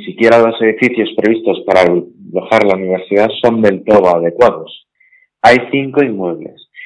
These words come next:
En la co-, calle Joaquín Costa cuarenta y uno, en la actual sede de las instalaciones del Centro E A E de Madrid y que consta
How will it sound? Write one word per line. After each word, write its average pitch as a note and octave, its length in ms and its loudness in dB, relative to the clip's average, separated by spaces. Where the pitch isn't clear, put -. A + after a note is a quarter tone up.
En G#2+ 160 0
la F#2+ 280 -2
co-, - 360 0
calle G#2 280 2
Joaquín F2 520 -10
Costa G#2 420 -4
cuarenta F2+ 580 -4
y G#2+ 100 0
uno, A#2 300 -2
en G2 180 -4
la F2+ 80 0
actual F#2 680 -6
sede F2 400 0
de F#2 60 0
las F2+ 200 -4
instalaciones F#2+ 640 -8
del F#2 200 -6
Centro G2 420 -4
E F#2+ 180 -2
A F#2 200 0
E G2+ 160 0
de E2+ 140 -6
Madrid F2 380 -4
y - 180 -10
que E2+ 120 -10
consta G2 540 -8